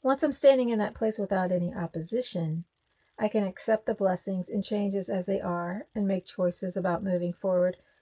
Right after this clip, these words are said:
without being encumbered by emotions. And that's not the same thing as being emotionless.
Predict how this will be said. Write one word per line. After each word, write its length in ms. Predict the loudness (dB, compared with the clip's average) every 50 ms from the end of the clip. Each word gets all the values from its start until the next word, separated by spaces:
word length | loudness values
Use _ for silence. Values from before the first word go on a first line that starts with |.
| _ _ _ -4
without 360 | 0 2 4 4 4 4 4
being 220 | 2 2 2 2
encumbered 500 | 0 0 -2 -2 -2 -2 0 0 0 0
by 240 | 0 0 0 0 0 0
emotions. 640 | 0 0 0 -2 -2 -6 -8 -8 -10 -10 -14 -16 -18 _ _ _ _ _ _ _ -20 -20 _ _ _ _
And 100 | 0 2
that's 200 | 2 2 2 2
not 180 | 0 0 0 0
the 80 | 0 0
same 300 | 0 0 -2 -4 -6 -6
thing 220 | -6 -4 -2 -2
as 140 | -2 -2 0
being 260 | 0 0 0 2 0
emotionless. 1080 | 2 2 2 0 0 -2 -2 -2 -2 0 0 2 2 0 0 -2 -6 -10 -10 -10 -12 -14